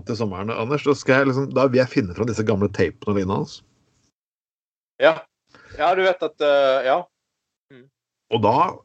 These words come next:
Speaker 1: skal jeg garantere dere, folkens, at vi skal se om vi kan på en måte få lagt disse her ut på. Så klart,
Speaker 2: Ja.
Speaker 1: men du skjønner, det her ble mye sen-, mye ble sendt på radio, og nå var kanskje ikke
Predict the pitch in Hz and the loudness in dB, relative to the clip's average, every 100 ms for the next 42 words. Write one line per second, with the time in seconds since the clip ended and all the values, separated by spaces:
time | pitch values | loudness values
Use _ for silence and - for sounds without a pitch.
0 | _ - - 135 139 - - 127 139 139 | _ -8 0 2 0 -2 -4 0 0 2
1 | 104 104 110 107 123 156 - - 123 117 | 0 2 2 2 0 -2 -4 -4 -2 -2
2 | 113 - 117 104 107 117 120 110 - - | -4 -6 0 2 4 2 2 2 2 0
3 | - 117 117 - 107 110 113 - 104 - | 2 2 0 -2 -2 0 0 0 -2 2
4 | 214 214 _ _ _ _ _ _ _ _ | 0 -2 _ _ _ _ _ _ _ _
5 | _ _ _ _ _ _ _ _ _ _ | _ _ _ _ _ _ _ _ _ _
6 | _ _ - 143 135 127 131 131 123 113 | _ _ 2 4 4 4 2 2 0 0
7 | 113 104 120 120 123 120 110 - - 120 | 0 2 2 2 0 -2 -4 -6 -6 -4
8 | 117 107 107 107 113 110 104 107 139 127 | -4 -2 -2 0 2 4 4 2 2 2
9 | 123 104 95 104 107 95 98 80 | 0 2 2 0 -4 -4 -6 -6